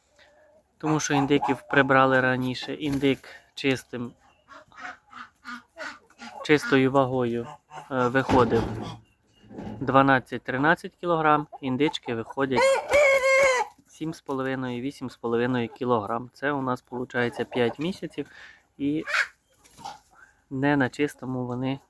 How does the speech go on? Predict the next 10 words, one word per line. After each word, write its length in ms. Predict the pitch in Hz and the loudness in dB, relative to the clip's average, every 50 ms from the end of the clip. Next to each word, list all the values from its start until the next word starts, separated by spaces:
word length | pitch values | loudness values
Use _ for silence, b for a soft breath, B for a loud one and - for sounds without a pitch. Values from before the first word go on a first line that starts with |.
| _ | _
комбікормі. 680 | - 131 127 131 127 131 117 - 120 123 117 131 127 131 | -4 -2 0 2 2 0 0 0 -2 -2 -2 -2 -4 -2
На 100 | 135 127 | -4 -4
комбікормі 760 | - 139 123 120 131 131 - 160 175 185 185 170 165 160 - B B B B B B | -2 -2 -4 -2 -2 -2 2 2 2 2 2 0 -2 -4 -6 B B B B B B
результати 720 | - 123 123 120 131 127 120 117 - 127 131 135 - - 120 | -6 -4 -4 -2 -2 -2 -4 -2 0 2 0 0 0 -4 -8
виходять 440 | 123 120 - 127 127 123 131 120 - | -8 -8 -4 -4 -2 -2 -2 -2 -2
набагато 480 | 120 120 117 131 120 123 127 - 131 | -4 -4 -2 0 0 0 0 -2 -4
кращими. 520 | - - 127 117 113 - - - 117 117 117 | -4 2 4 4 4 2 -2 -8 -6 -6 -4
Показують 600 | - 120 - 131 127 120 123 127 123 123 123 120 - - | -4 0 4 4 4 4 4 0 0 0 0 -2 -4 -4
індичок 420 | 131 131 135 151 170 - - 160 - - B B B B B B B - | -4 -2 0 0 0 0 -2 -4 -6 -6 B B B B B B B -10
вагою 540 | 131 123 123 120 123 127 127 123 117 123 | -4 -2 0 0 2 2 0 0 0 -2